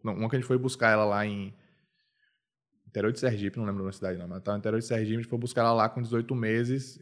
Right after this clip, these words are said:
e uma ela com vinte e quatro meses, vinte, vinte e seis meses. Ela tá forte pra caramba, sabe assim, tá bem, enfim.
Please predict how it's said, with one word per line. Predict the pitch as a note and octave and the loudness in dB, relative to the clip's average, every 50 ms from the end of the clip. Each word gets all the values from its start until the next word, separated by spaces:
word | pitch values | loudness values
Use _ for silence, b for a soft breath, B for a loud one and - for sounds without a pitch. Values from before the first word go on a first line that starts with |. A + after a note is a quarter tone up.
| - | -12
e | B2+ A#2 A#2 A2+ | -10 -6 -4 -4
uma | A2 A2 A#2 A#2+ A#2+ A#2 | -4 -2 -2 0 0 0
ela | A#2 A#2 A#2 A#2+ | 2 0 0 -2
com | A#2+ - B2 A#2+ A#2 A2+ A2+ A2 G#2+ G#2 G2+ G2 G2 G2 G2+ - - - - - - - - - - - - B B B B B B B B B B B | -2 -6 -6 -4 -2 -2 -2 -2 -4 -4 -6 -8 -8 -10 -10 -12 -14 -14 -14 -14 -14 -14 -16 -16 -18 -20 -20 B B B B B B B B B B B
vinte | A2+ A2 A2+ A2 - | -12 -10 -10 -8 -10
e | - | -12
quatro | - - G#2+ A2 A2+ - - G#2+ | -8 -6 -4 -4 -4 -6 -8 -8
meses, | G2+ G2+ G2+ G#2+ A2 G#2+ G#2 G2+ G2+ | -6 -4 -2 -2 -2 -4 -6 -8 -8
vinte, | G#2 G2+ G2+ G2+ - - - G#2+ - _ _ _ _ | -8 -8 -10 -10 -12 -14 -18 -20 -20 _ _ _ _
vinte | A2 G#2+ G2+ | -14 -12 -12
e | - | -8
seis | - G#2 G#2 G2+ | -8 -8 -6 -6
meses. | G2+ G2+ G2+ G2+ F#2+ - - _ _ _ _ _ _ _ _ _ _ _ _ _ - | -6 -8 -8 -8 -8 -10 -14 _ _ _ _ _ _ _ _ _ _ _ _ _ -10
Ela | A#2 - A#2+ | -8 -6 -6
tá | A#2+ - - | -6 -6 -10
forte | - - - - - - | -8 -10 -12 -12 -12 -12
pra | - C#3+ | -12 -12
caramba, | D3 - - C3+ A2+ A2 A2+ A#2+ A#2 G#2 | -10 -8 -8 -6 -4 -2 -2 0 -2 -2
sabe | G2+ A2+ G2+ G2+ | -4 -4 -4 -4
assim, | - A2 G#2 | -6 -6 -2
tá | - B2 | 0 0
bem, | A#2 G#2+ G#2 G2+ G2+ G#2 A2+ A#2 A2+ A2 G2+ - _ _ _ _ E3 D3+ _ - - - - | 0 0 -2 -2 -2 -2 -2 -2 -4 -6 -8 -10 _ _ _ _ -20 -20 _ -20 -20 -10 -10
enfim. | E3+ - - B2+ A#2+ | -10 -8 -6 -6 -8